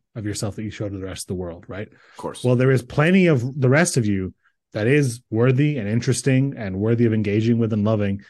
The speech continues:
Speaker 1: that you don't even necessarily feel that way about, that you end up sequestering, which is a tragedy, I suppose.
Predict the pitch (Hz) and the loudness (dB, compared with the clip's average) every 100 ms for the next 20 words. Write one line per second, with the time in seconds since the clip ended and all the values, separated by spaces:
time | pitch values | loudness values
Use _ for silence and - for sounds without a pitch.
0 | _ _ - 110 107 123 123 123 139 123 | _ _ -6 -4 2 4 2 0 0 0
1 | 120 113 127 107 104 196 208 131 110 107 | 0 -2 -2 -2 0 2 2 2 0 0
2 | 98 107 - 123 120 120 117 110 110 - | -2 -4 -4 -2 0 2 0 -4 -8 -6
3 | 117 - - - 120 _ _ _ _ 123 | -6 -6 -10 -16 -20 _ _ _ _ 0
4 | 113 101 - - - - _ _ _ 123 | 2 0 -4 -8 -10 -16 _ _ _ -6
5 | 107 101 - _ _ _ _ 139 120 113 | -6 -8 -16 _ _ _ _ -6 -2 -2
6 | 101 98 - - - 180 160 | -2 -6 -12 -18 -16 -16 -16